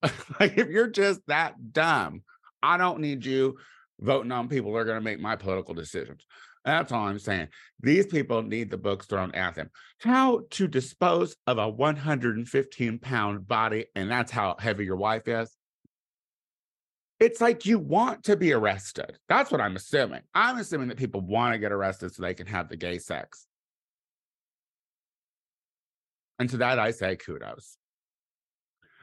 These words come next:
Uh, before we go to break, before I go to break, do we care about the Harry and William stuff?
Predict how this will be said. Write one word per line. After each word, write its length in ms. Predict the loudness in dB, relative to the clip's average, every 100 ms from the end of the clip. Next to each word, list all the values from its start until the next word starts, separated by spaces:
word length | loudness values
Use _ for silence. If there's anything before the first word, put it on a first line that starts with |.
| -20 _ _ _
Uh, 240 | 0 2 0
before 220 | 2 4
we 100 | 4
go 180 | 4 4
to 60 |
break, 380 | 4 2 2 2
before 280 | -2 -4 0
I 220 | 2 2
go 160 | 2 -2
to 80 | -2
break, 600 | 2 2 2 2 0 -2 -14 -20 _ _ _ _ _ _ _
do 120 | 2
we 100 | 2
care 320 | 0 0 2 4
about 240 | 2 0
the 100 | -2
Harry 300 | 0 2 2
and 140 | 0
William 280 | -2 -4 -6
stuff? 300 | -4 -4 -4